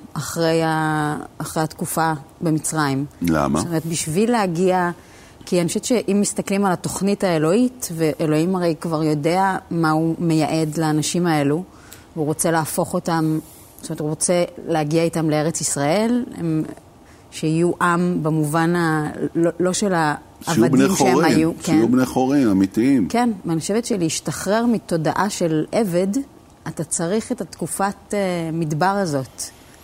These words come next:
Speaker 1: ללכת בה.
Speaker 2: תקופת צינון, מה שקוראים
Speaker 1: כן.
Speaker 2: היום, כן.
Speaker 1: זה
Speaker 2: או
Speaker 1: לא כל כך
Speaker 2: חימום,
Speaker 1: קשור
Speaker 2: או חימום,
Speaker 1: למדבר, כן.
Speaker 2: כן.
Speaker 1: אבל התקופה הזאת של, של שום דבר וכלום, כדי שבאמת שם אתה מתחבר
Speaker 2: להתנקות.
Speaker 1: ל-, כן.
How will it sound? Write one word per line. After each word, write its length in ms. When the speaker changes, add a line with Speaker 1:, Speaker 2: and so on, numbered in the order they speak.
Speaker 1:
ללכת 520
בה. 300
Speaker 2:
תקופת 380
צינון, 600
מה 140
שקוראים 440
Speaker 1:
כן. 140
Speaker 2:
היום, 440
כן. 260
Speaker 1:
זה 100
Speaker 2:
או 60
Speaker 1:
לא 60
כל 80
כך 160
Speaker 2:
חימום, 220
Speaker 1:
קשור 300
Speaker 2:
או 60
חימום, 300
Speaker 1:
למדבר, 340
כן. 200
Speaker 2:
כן. 140
Speaker 1:
אבל 240
התקופה 560
הזאת 240
של, 220
של 260
שום 360
דבר 380
וכלום, 480
כדי 180
שבאמת 500
שם 280
אתה 180
מתחבר 640
Speaker 2:
להתנקות. 480
Speaker 1:
ל-, 380
כן. 200